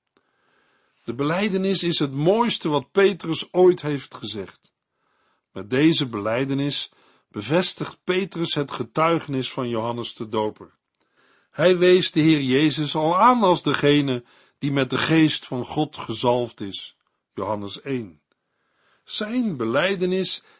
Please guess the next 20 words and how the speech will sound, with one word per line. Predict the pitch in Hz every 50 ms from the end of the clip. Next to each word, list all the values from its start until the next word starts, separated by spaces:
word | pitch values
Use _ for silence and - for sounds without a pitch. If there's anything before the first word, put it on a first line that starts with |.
| _ -
is | - 160 147
een | 156 143 160 175
inleiding | - 208 240 233 202 151 131 123 123 127 147 180 170
op | 165 147 139
het | 143 139 -
onderwijs | - 202 214 208 170 147 131 123 123 135 160 - -
van | - 135 120 117
Jezus | 110 113 113 120 123 123 147 156 - -
over | - 131 147 151 156 156
zijn | - 185 190 190 190
lijden. | 202 208 214 214 208 165 135 117 107 98 95 _ _ _ _ _ _ _ _ _ _ _ _ _ _ _ _ _ _ _ _
Marcus | 107 123 165 190 202 - - - 190 - -
geeft | - - 156 139 135 131 - -
een | 117 113
verkorte | - - 98 - - 139 143 139 - 139 123
weergave. | 120 120 113 107 98 - - 107 98 98 95 92 95 101 _ _ _ _ _ _ _ _ _ _ _ _ _ _ _ _ _ _
Marcus | _ 123 143 170 185 180 - - 110 - - -
acht, | - 151 - - - -
vers | - 113 110 104 104
dertig. | 104 120 117 113 - 107 92 - - - _